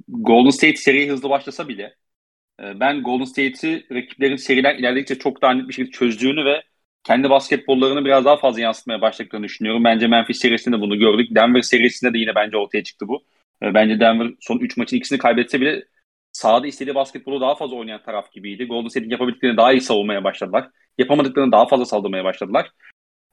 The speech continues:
Ee, Morants'iz Memphis'te bile gördük bunu. Ben dolayısıyla hani Dallas'ın seri ilerledikçe biraz daha, hani her geçen maç Dallas'ın daha ağır basacağını düşünüyorum. Yani en azından Dallas basketbolunu daha ağır basacağını düşünüyorum. Ee,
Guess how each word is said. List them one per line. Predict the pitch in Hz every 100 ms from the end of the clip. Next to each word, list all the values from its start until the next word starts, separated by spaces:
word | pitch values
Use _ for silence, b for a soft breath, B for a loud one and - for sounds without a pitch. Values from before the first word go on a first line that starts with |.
| -
Ee, | 107 104 104 104
Morants'iz | 104 120 127 127 127 127
Memphis'te | 117 - 107
bile | 104
gördük | 101 104 110
bunu. | 151 196
Ben | 151 131
dolayısıyla | 127 135 135 147
hani | 143 135
Dallas'ın | 120 127 135 156 156 _
seri | - - 123 156
ilerledikçe | 160 147 160 185 165
biraz | 156 208 160 151
daha, | 160 - - _ _
hani | - 117
her | 151
geçen | 180 175 - 165
maç | 165 180 175 _ - 131
Dallas'ın | 151 156 151 165 165 - _ -
daha | 127 165
ağır | 143 143 135
basacağını | 135 127 139 135
düşünüyorum. | - 117 117
Yani | 131
en | 160
azından | 196 160
Dallas | 170 190 -
basketbolunu | 156 - 143 135 123 120
daha | 117 -
ağır | 117 117 107
basacağını | 110 - 104 107
düşünüyorum. | - 120 127 190 _ _ _ _
Ee, | _